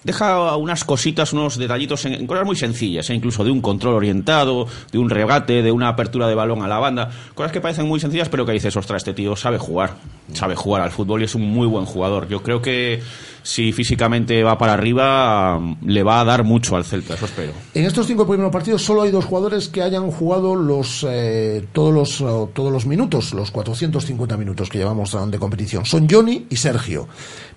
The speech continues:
Speaker 2: Pero sí hay indiscutibles, yo creo, para, para Eduardo Berizzo. Gustavo Cabral, independientemente del lío de pretemporada, etcétera, etcétera,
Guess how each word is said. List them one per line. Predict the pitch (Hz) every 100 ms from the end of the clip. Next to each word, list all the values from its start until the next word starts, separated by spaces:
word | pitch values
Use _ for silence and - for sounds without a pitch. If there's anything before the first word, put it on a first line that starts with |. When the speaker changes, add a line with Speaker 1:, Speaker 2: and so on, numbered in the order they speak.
| -
Speaker 2:
Pero | 180 170
sí | 160 220
hay | 226
indiscutibles, | 202 175 156 160 165 160
yo | 147
creo, | 135 139
para, | 127 120 110 104
para | 117 117
Eduardo | 120 123 117
Berizzo. | 110 98 - - -
Gustavo | 156 160 185 190
Cabral, | 165 160 180 202
independientemente | 160 123 131 135 135 139 127 131
del | 120 120
lío | 135 139 135
de | 127 123
pretemporada, | 123 117 117 120 127 135 127
etcétera, | 120 117 120
etcétera, | 139 117 101